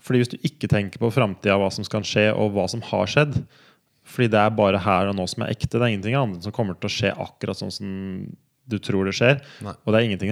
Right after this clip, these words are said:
Speaker 1: i fra fortiden som kommer til å gjenta seg akkurat sånn som det gjorde, bare, men du kan jo stack-, du kan jo på en måte være med på å skape at det vil ligne, altså du gjentar lignende opplevelser.
Speaker 2: Ja.
Speaker 1: Men det er på en måte bare her og nå som er en reell opplevelse, en ekte opplevelse.
Speaker 2: Yes.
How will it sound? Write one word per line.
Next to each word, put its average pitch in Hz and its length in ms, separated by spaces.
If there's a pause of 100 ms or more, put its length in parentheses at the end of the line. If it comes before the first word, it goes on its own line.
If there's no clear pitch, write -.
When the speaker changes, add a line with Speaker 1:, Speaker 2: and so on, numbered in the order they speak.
(180)
Speaker 1:
i 113 80
fra 135 160
fortiden 120 320
som 113 80
kommer 107 140
til 110 100
å 98 80
gjenta 95 300
seg 104 180
akkurat 107 240
sånn 107 240 (320)
som 117 160
det 113 120
gjorde, 107 320
bare, 104 320 (380)
men 123 100
du 104 60
kan 101 180
jo 139 80
stack-, - 560
du 110 100
kan 107 160
jo 113 80
på 120 60
en 117 80
måte 101 100
være 101 200
med - 80
på 107 80
å - 40
skape 95 460
at - 80
det 104 80
vil 101 160 (480)
ligne, 104 400
altså 101 260
du 101 60
gjentar 98 340
lignende 101 360
opplevelser. 104 480 (200)
Speaker 2:
Ja. 92 140 (160)
Speaker 1:
Men 113 80
det 110 100
er 110 80
på 131 60
en 127 80
måte 104 140
bare 92 260
her 92 160
og 92 80
nå 92 100
som 101 160
er 92 140
en 95 80
reell 92 320
opplevelse, 92 560
en 98 100
ekte - 220
opplevelse. 95 460 (340)
Speaker 2:
Yes. - 160